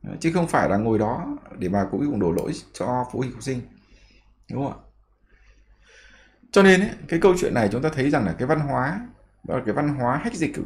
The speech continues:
quyền của những người có quyền. Đó, của những người có quyền. Vì hiệu trưởng nói như thế, đúng không? Rồi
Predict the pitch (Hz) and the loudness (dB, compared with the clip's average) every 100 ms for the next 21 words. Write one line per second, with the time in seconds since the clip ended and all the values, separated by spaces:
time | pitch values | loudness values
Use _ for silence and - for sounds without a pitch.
0 | - 98 85 - 90 139 104 80 110 - | -2 0 0 -4 -4 0 -2 -2 -8 -2
1 | 113 85 64 - - - _ _ _ _ | 0 0 -2 -14 -20 -20 _ _ _ _
2 | _ _ _ - - 90 101 - - _ | _ _ _ -20 -14 -8 -8 -10 -20 _
3 | - - 110 147 - 117 - 110 82 76 | -16 -2 2 4 2 0 4 4 4 -4
4 | - _ - - - 123 127 85 - 117 | -14 _ -20 -14 0 2 4 2 4 4
5 | 80 - - - 98 127 147 127 135 190 | 4 -4 -16 -12 -4 0 0 -2 -6 -10
6 | - _ - - _ _ 120 135 131 - | -14 _ -20 -20 _ _ -8 -6 -8 -12
7 | - - - - - - 110 107 101 92 | -20 -20 -20 -20 -20 -4 4 6 6 4
8 | 101 | -2